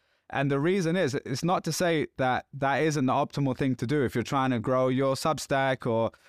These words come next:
grow your podcast or make a name for yourself or whatever. But at some point, I got to a point where I said, "I'm only doing this 'cause I want to do a podcast, 'cause I love doing a podcast. I like having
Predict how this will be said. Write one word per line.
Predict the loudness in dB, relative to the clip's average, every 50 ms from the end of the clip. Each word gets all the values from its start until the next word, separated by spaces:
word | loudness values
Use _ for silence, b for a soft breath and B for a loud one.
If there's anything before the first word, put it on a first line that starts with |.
| b _
grow | -2 0 0
your | 2 2 0
podcast | 0 0 0 0 0 0 2 2 2 0
or | 0 0 2
make | 2 0 0 0 0
a | 0
name | 0 0 0 0
for | 0 0
yourself | -2 0 0 0 0 0 0
or | -2
whatever. | -2 0 2 2 2 2 0 -2 b b b b b
But | -2 0
at | 0 0
some | 0 0 0 0
point, | 0 0 0 0
I | 0 0
got | 0 0 0 0 0
to | -2
a | -4
point | -2 -2 -2 -2 0
where | 0 -2
I | -2 -2
said, | 0 0 -2 -2 -2 -6 _ _ _ _
"I'm | -2 0 0 0
only | 2 2 2 2 0 0
doing | 0 0 0 0 2
this | 0 0 0
'cause | -2 0 0
I | 2 2
want | 2 2 0 0 -2 -4 _ -8
to | -6 -2
do | 0 2 2
a | 2 2
podcast, | 0 0 0 0 0 0 0 0 0
'cause | 0 2
I | 2
love | 2 2 2 0 0 0
doing | 0 0 0 0
a | 0
podcast. | 0 -2 -2 -2 0 0 0 0 0 0
I | 0
like | 0 0 0 0
having | 0 0 0 0 0 -2 -2